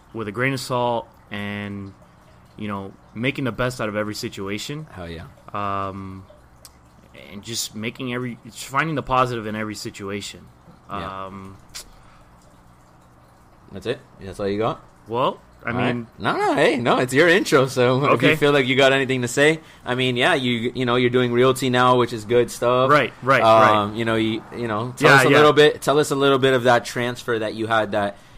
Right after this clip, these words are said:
Speaker 2: you were working at Toyota for
Speaker 1: Right.
Speaker 2: a little bit, and then, you know, you kinda said, "I'm gonna start doing this," and take that leap of faith in your life.
Speaker 1: Okay, well, yeah,
Speaker 2: Tell us
Speaker 1: so
Speaker 2: a little bit about that.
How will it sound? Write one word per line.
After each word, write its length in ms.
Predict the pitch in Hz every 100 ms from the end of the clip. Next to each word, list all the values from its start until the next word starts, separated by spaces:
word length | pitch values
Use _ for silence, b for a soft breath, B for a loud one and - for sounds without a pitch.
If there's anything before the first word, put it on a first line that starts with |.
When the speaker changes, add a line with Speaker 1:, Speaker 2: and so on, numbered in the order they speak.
| B
Speaker 2:
you 120 | 113
were 80 | 107
working 380 | 117 117 123 120
at 100 | 120
Toyota 440 | 113 107 107 107
for 80 | 123
Speaker 1:
Right. 180 | 151 123
Speaker 2:
a 40 |
little 160 | 104 101
bit, 260 | 107 110 B B -
and 200 | 107 107
then, 380 | 110 107 104 101 113
you 80 |
know, 140 | 107 104
you 140 | 101
kinda 320 | 101 113 110 101
said, 360 | 117 110 101 101
"I'm 160 | 101 110
gonna 140 | 110
start 260 | 101 113 101
doing 240 | 107 101
this," 360 | 104 110 - - 104
and 120 | 98
take 220 | 113 -
that 200 | 107 95
leap 180 | 110 107
of 100 | 101
faith 260 | 107 101 101
in 120 | 95
your 100 | 95
life. 300 | 95 92 - -
Speaker 1:
Okay, 340 | 160 160 170 180
well, 260 | 139 147 143
yeah, 100 | 180
Speaker 2:
Tell 100 | 147
us 60 | -
Speaker 1:
so 100 | 147
Speaker 2:
a 20 |
little 140 | 104
bit 100 | 101 95
about 220 | 92 90
that. 180 | 95